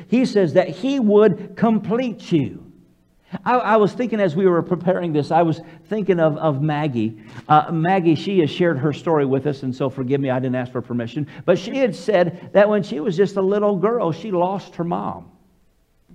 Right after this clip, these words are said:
And she said, "Man, I was mad. I was mad at God. Like, God, why did I have to lose my mom?"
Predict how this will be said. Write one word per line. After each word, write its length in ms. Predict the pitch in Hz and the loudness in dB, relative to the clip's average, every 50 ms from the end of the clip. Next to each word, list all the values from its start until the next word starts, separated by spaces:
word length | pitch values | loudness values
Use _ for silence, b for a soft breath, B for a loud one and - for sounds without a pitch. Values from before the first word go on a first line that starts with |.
| _ b b b b b b b | _ b b b b b b b
And 200 | 202 214 202 196 | 0 0 0 0
she 360 | 190 233 226 220 220 180 170 | -2 -4 -4 -4 -4 -6 -8
said, 200 | - - 202 190 | -4 -2 -2 -2
"Man, 180 | 208 233 233 | 0 -2 -2
I 140 | 202 190 226 | -2 -2 -2
was 220 | 240 240 135 113 120 | -2 -2 -4 -4 -4
mad. 580 | 156 165 196 240 285 - - - - - - - | -4 -2 -2 -2 -4 -6 -8 -12 -20 -20 -14 -8
I 80 | 165 | -6
was 120 | 180 156 139 | -6 -4 -4
mad 260 | 147 170 196 220 233 | -4 -4 -4 -4 -4
at 140 | 190 170 175 | -6 -6 -6
God. 180 | 208 226 - | -6 -6 -4
Like, 220 | 156 147 139 110 - | -6 -6 -6 -4 -4
God, 340 | - 220 269 - 240 202 | -4 -4 -2 -4 -2 0
why 160 | 143 156 190 226 | 0 0 0 -2
did 140 | 240 233 | -2 -4
I 60 | 202 165 | -4 -4
have 240 | 185 170 165 170 - | -4 -4 -6 -4 -6
to 60 | 185 | -4
lose 300 | 165 151 156 156 147 127 | -2 0 0 0 0 0
my 120 | 165 165 | -2 -4
mom?" 480 | 170 185 196 214 202 147 - 90 - | -2 -2 -4 -4 -6 -6 -10 -12 -16